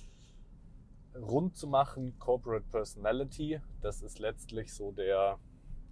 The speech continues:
äh, Grundstock, äh, unter dem sich sämtliche Aspekte der, des Corporates gründen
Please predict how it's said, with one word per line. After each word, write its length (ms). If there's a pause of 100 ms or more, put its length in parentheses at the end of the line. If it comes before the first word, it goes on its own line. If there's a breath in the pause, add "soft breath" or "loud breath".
(120)
äh, 500 (580)
Grundstock, 1040 (280)
äh, 340 (360 loud breath)
unter 240
dem 280
sich 260
sämtliche 1000 (380 loud breath)
Aspekte 840 (560 soft breath)
der, 560 (140)
des 140
Corporates 1000 (1800 soft breath)
gründen 720